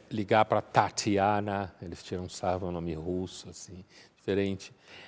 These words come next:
E aí o sujeito não larga o telefone. Então ele começa a reclamar. Ninguém tá ouvindo o que ele tá falando, porque os dois estão falando entre eles. De repente ele olha uma mulher,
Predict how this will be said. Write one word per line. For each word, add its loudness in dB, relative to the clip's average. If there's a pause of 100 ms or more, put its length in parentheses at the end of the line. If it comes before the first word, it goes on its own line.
E 6
aí 10
o 4
sujeito 2
não 0
larga 6
o 2
telefone. 4 (340)
Então 6
ele 6
começa 4
a 4
reclamar. 4
Ninguém 0
tá 4
ouvindo 0
o -6
que 0
ele 0
tá -2
falando, -2
porque -6
os -4
dois 0
estão -6
falando 2
entre -2
eles. 2 (400)
De 6
repente 8
ele 8
olha 10
uma 4
mulher, 6